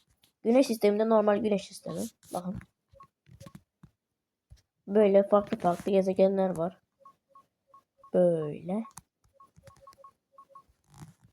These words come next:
Bazılarını daha açmadım, bazılarını açabilirim. Ayrıca şu gelenek kısmında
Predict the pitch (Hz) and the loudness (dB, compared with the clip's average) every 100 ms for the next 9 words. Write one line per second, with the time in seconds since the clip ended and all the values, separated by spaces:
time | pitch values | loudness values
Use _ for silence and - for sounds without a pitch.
0 | _ - 190 208 240 254 262 277 269 269 | _ 0 4 6 6 2 2 2 2 0
1 | 269 247 - 233 208 220 240 226 202 202 | 0 -4 -10 -2 0 0 -2 -2 -2 0
2 | 175 - _ _ _ _ _ _ - _ | -2 -4 _ _ _ _ _ _ -20 _
3 | _ _ _ _ - - 208 226 269 277 | _ _ _ _ -14 0 2 4 4 2
4 | 220 214 233 277 - 233 226 202 202 240 | 4 4 4 0 -2 -4 -2 -2 2 4
5 | 269 | 2